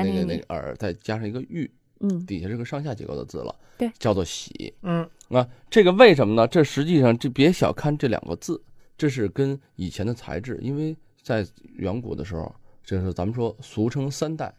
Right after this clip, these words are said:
Speaker 2: 什么叫三代呢？咱们行话三代的意思就是夏商周，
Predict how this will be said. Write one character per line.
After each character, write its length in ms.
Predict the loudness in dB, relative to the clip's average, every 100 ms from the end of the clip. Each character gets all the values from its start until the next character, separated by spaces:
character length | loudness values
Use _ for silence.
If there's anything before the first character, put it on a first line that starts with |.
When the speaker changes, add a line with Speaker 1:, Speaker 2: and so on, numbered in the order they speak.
| _
Speaker 2:
什 140 | -8
么 60 | -6
叫 100 | -6
三 220 | -6 -4
代 200 | -4 -4
呢？ 140 | -6 -10
咱 140 | -8
们 120 | -8 -10 _ _
行 320 | 0 2 4
话 120 | 2
三 200 | 4 2
代 160 | 2 2
的 60 |
意 100 | 0
思 80 | -2
就 100 | -2
是 80 | -2
夏 300 | -2 0 0
商 260 | -2 -6 -4
周， 220 | -6